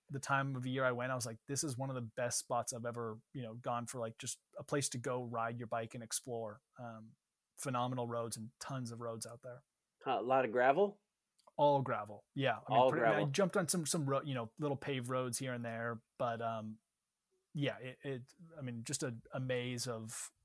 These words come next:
Speaker 1: you know, roads out there in the, in the ranch lands.
Speaker 2: Huh, it's, um, I have a son who lives in Austin, just north of Austin. And, um, we went down there. We went down for the Rattlesnake Gravel Grind,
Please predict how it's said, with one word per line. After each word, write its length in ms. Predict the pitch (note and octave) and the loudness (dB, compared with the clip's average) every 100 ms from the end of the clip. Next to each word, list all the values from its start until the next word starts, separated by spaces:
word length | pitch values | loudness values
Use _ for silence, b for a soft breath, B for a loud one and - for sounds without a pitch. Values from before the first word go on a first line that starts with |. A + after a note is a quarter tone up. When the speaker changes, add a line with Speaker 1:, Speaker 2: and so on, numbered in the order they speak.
| - | -8
Speaker 1:
you 80 | B2 | -8
know, 100 | A2 | -6
roads 380 | A#2+ A#2+ A#2+ | -4 -2 -2
out 180 | B2 A2+ | -2 -2
there 220 | A#2+ A#2 | -6 -6
in 120 | A2+ A2+ | -6 -6
the, 280 | A2+ A2 A2+ _ _ _ - | -8 -8 -14 _ _ _ -12
in 120 | B2+ | -10
the 80 | A#2 | -6
ranch 320 | A#2+ A#2+ - | -6 -6 -8
lands. 400 | A#2+ A2+ A2+ - _ _ _ _ | -10 -10 -10 -12 _ _ _ _
Speaker 2:
Huh, 240 | B2+ A#2 - | -2 -2 2
it's, 380 | C3 - - | 2 0 -4
um, 380 | C3 A#2+ A2+ G#2 - _ - - - | 0 2 2 -2 -12 _ -20 -6 4
I 60 | |
have 100 | C3+ | 4
a 60 | C3 | 4
son 280 | - D3 C#3+ | 4 4 6
who 120 | B2+ | 4
lives 360 | A#2 A#2 G2+ A2 | 4 2 0 0
in 360 | G#2 G2+ G2+ - _ _ - | 2 0 -4 -10 _ _ 0
Austin, 540 | A2+ - - E2+ F2 - _ - | 0 0 -6 -6 -8 -16 _ -6
just 220 | A#2+ B2+ | -4 2
north 240 | A2+ A2 | 2 2
of 80 | - | -2
Austin. 460 | F#2 F#2 - F2 F2+ - b b b b b | -4 -4 -6 -10 -10 -14 b b b b b
And, 440 | - A2+ G#2 G2+ G2+ | 0 2 4 2 2
um, 340 | G2 F2+ E2+ - _ _ - - _ - - | 2 2 -4 -14 _ _ -20 -20 _ -14 -6
we 240 | A#2 A#2+ | 0 4
went 200 | A#2 A2 | 4 6
down 180 | A2 G#2 | 4 6
there. 140 | G#2+ | 6
We 140 | C3+ D3 | 8 8
went 120 | B2 | 8
down 220 | B2 A#2+ | 6 6
for 180 | C3 A#2 | 2 0
the 440 | A2 G#2 G2+ G2+ A#2 | 0 -2 -2 -4 2
Rattlesnake 600 | A#2 A2 A2 A2+ G2 - | 4 4 2 -2 -2 -2
Gravel 360 | A2+ A2+ G#2 | 0 0 0
Grind, 500 | F2 F#2+ F2+ F2 F2 | -2 -4 -4 -4 -6